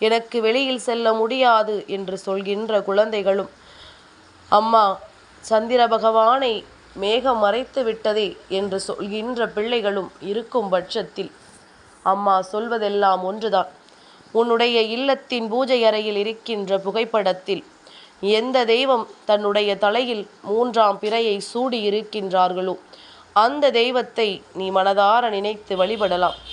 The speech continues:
அவர்கள் முன்னால் நின்று இந்த ஒரு ரூபாய் நாணயத்தை உன்னுடைய வலது உள்ளங்கையில் வைத்து நீட்டிக்கொண்டு, உனக்கு என்ன வேண்டுமோ அதை நேர்மறையாக நீ கேட்க வேண்டும்.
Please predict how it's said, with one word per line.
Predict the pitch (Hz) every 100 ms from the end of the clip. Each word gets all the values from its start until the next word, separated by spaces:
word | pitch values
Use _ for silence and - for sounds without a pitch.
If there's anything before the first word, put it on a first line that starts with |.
| - - -
அவர்கள் | 170 190 214 208 196
முன்னால் | 208 240 240 214
நின்று | 208 220 226 196 - - - - -
இந்த | 226 247 233 226
ஒரு | 247 277
ரூபாய் | 262 240 233 220
நாணயத்தை | 220 226 262 240 220 226 220
உன்னுடைய | 214 208 202 208 208
வலது | 202 214 254 247
உள்ளங்கையில் | 220 226 254 226 208 196 190 180
வைத்து | 196 220 - 202
நீட்டிக்கொண்டு, | 196 233 262 - 196 - 196 196 190 - - - - - - _ 214
உனக்கு | 233 240 - 247 233
என்ன | 247 294 269
வேண்டுமோ | 240 226 220 220 185 -
அதை | 190 196 190
நேர்மறையாக | 196 240 240 220 202 196 233 226
நீ | 190 185
கேட்க | - 220 220 220
வேண்டும். | 185 180 180